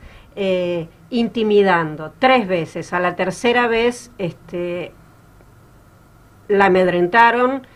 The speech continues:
la amenazaron con quemarle la casa y que no se molestara en llamar a la policía o a los bomberos porque no iban a ir.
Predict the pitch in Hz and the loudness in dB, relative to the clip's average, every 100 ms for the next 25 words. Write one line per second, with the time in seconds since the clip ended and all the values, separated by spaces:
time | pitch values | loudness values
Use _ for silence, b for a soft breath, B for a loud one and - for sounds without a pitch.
0 | B - 196 185 180 175 240 226 233 220 | B -2 2 2 2 0 0 0 0 -2
1 | 190 196 190 208 202 208 185 175 226 226 | -4 -2 -2 0 0 -2 -2 -2 4 4
2 | 220 247 240 247 B B 208 196 226 - | 4 -4 -4 -4 B B -10 -4 -4 -2
3 | 262 240 208 196 190 - 220 208 196 196 | 2 2 2 -2 -2 -4 2 2 2 -4
4 | - 185 196 190 190 170 175 175 190 202 | -4 -2 0 0 -2 -4 -4 -6 -4 -4
5 | - 170 170 170 160 180 190 196 185 170 | -2 -2 -2 -2 -2 -2 -2 -2 -2 -6
6 | 156 151 165 175 175 156 156 165 175 151 | -4 -4 0 0 2 0 0 2 2 2